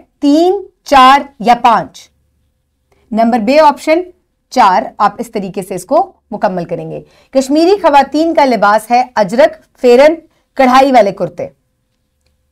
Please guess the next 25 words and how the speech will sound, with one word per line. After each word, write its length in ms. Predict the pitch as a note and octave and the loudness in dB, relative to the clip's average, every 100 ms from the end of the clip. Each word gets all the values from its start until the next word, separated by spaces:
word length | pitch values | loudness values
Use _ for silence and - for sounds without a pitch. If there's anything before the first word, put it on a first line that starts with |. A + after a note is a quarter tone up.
| _ _ _ _ G3 | _ _ _ _ -8
नंबर 260 | G#3 A3 | -4 -4
बी 160 | G3 B3+ | 0 2
ऑप्शन 460 | C4+ B3 - D4+ F4+ _ - | 2 2 -2 -4 -4 _ -8
दुरुस्त 320 | F3+ G#3+ G#3+ | -4 -4 -4
ऑप्शन 300 | D#3 - D#3 E3 | -10 -12 -16 -14
है। 140 | D3 _ _ _ _ _ _ _ _ _ _ | -16 _ _ _ _ _ _ _ _ _ _
सिंध 460 | - - F4+ G#4+ - | -10 -2 0 -2 -6
की, 520 | - D#4 E4 E4+ _ _ - | -2 0 0 -4 _ _ -4
के 120 | C#4+ | -2
सकाफती 540 | C#4+ C#4+ C4+ D4+ E4+ | -2 0 0 0 -2
लिबास 400 | D#4 A3 A3 A3+ | 0 2 0 0
की 100 | C4 | -4
पहचान 520 | A#3 G3+ G#3 G#3 A#3+ | -4 -4 -2 -2 0
है, 380 | A#3+ A#3 B3+ B3+ _ _ _ _ | 0 2 0 -4 _ _ _ _
आपको 240 | F#3+ G#3 A3+ | -4 -4 -4
तस्वीर 500 | A3 A#3 F#3 A#3 C#4 | -4 -4 -2 -2 -2
दी 160 | C#4 | -2
गई 180 | B3+ C#4+ | -2 0
है 140 | C#4 D4+ | 0 0
और 120 | C4 | 2
आपको 220 | G#3 A3+ | 0 -4
तस्वीर 440 | A3 G#3+ F3+ F#3 | -6 -4 -4 -6
से 140 | F3 B3 | -8 -2
देखना 340 | B3 B3 C4 | -2 -2 0
है, 320 | C4+ C#4+ D#4 | 2 2 0